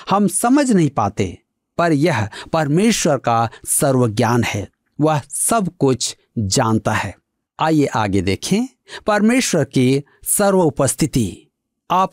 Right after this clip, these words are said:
कहीं भी जाएं, आप परमेश्वर से बच नहीं सकते।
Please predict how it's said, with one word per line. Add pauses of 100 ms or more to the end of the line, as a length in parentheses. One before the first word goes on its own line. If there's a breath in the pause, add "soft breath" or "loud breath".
कहीं
भी
जाएं, (300 loud breath)
आप
परमेश्वर
से (180 soft breath)
बच
नहीं
सकते।